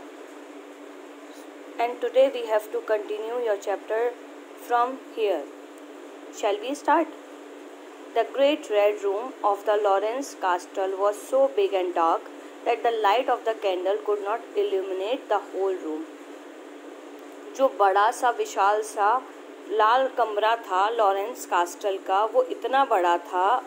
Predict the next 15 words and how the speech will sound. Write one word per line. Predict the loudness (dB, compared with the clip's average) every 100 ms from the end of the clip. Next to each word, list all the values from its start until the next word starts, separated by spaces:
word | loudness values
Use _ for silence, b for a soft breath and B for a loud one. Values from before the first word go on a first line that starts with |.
| 0
और | 2 2 -6 -14
इतना | 0 2 2 4
ज़्यादा | 4 4 2
अंधेरे | 0 -4 -2 -2 0
वाला | 2 2 2
था | -2 0 -2 -4 B B B 0
कि | 2
वहाँ | 2 2 0 0 2
पर | 2 2 -2
एक | -2 -2 -6 -14 -2
कैंडल | 0 0 -2 -2
की | -4 -6 -4 0
लाइट | 4 4 2 -2 -4
ना | -2 -2 -4 -16 -18 -18 0
बिल्कुल | 2 2 2 6 6 2